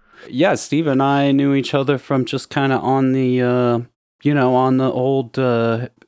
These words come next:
scene, which is a word I'll use sorta loosely, as I was saying before we got started, that it's just like a,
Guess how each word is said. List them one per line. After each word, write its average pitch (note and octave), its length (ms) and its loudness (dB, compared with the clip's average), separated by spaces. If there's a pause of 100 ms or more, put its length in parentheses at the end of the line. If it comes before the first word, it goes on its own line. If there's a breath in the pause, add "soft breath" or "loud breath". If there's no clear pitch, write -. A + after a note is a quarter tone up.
(140)
scene, C#3+ 720 0
which A#2 160 -4
is B2+ 120 -4
a B2 80 2
word C3+ 260 0
I'll A#2 160 0
use A2+ 320 -4
sorta A#2+ 440 -6
loosely, G#2+ 680 -4
as G#2 180 -8
I A2 120 0
was G2+ 140 -4
saying A2 320 0
before G#2 340 -6
we F#2+ 120 -4
got F2+ 300 -4
started, F#2 500 -4
that E2+ 160 -10
it's - 220 -14
just - 260 -14
like - 240 -14
a, - 220 -16